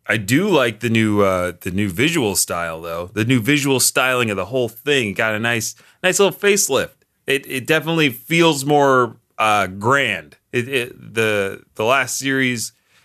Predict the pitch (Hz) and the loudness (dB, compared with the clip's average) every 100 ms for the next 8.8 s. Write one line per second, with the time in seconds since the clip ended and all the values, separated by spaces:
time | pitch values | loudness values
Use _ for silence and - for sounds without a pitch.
0 | _ _ - 117 123 127 - 120 117 113 | _ _ -12 0 2 2 2 -2 0 -2
1 | 104 98 - _ _ _ - 120 110 101 | -2 -4 -8 _ _ _ -8 -2 0 0
2 | 90 - - 131 120 110 107 127 120 120 | -2 -6 -2 0 0 -2 0 0 0 -2
3 | 101 - - 127 127 131 127 110 101 - | 0 0 0 0 2 2 2 0 -2 0
4 | - 123 123 123 123 113 98 92 - 139 | 2 2 2 2 0 -2 -4 -4 0 2
5 | 151 147 156 147 156 156 160 156 151 151 | 2 4 2 2 -2 -2 0 0 2 0
6 | 139 139 135 160 165 185 _ _ - _ | 0 0 0 -2 -2 -2 _ _ -20 _
7 | - 113 123 131 127 123 123 110 113 117 | -4 0 2 2 2 2 0 -2 -6 0
8 | 127 113 101 110 104 98 90 | 0 2 0 0 0 0 -6